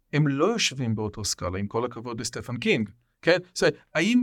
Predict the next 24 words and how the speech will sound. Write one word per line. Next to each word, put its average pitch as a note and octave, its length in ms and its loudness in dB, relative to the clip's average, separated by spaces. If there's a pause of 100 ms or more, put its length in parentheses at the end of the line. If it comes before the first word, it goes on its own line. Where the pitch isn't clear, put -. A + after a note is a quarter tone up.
(120)
הא-, D#3+ 40 2
הא-, F3 360 -2
האם A3 280 0
בתנועת G3 500 -2
המלקחיים G3+ 560 0
שלך, D3+ 280 -2 (160)
אתה D3 200 -4
אומר, E3 200 0
"תקשיב, E3+ 340 -2 (600)
יש F#3 180 2
פה F#3+ 220 -2
טקסטים F3 600 0 (840)
שהם", F3+ 580 4 (360)
אני, C#3+ 200 -2
אני, D3 160 2
אני, D3+ 240 -2
אני D3 140 -2
לא D#3 100 4
יכול F3+ 320 0
להגיד D3+ 340 -2
את E3 100 -10
המילה C#3 220 -2
קדושים, C#3+ 500 -2
אז A2+ 200 -14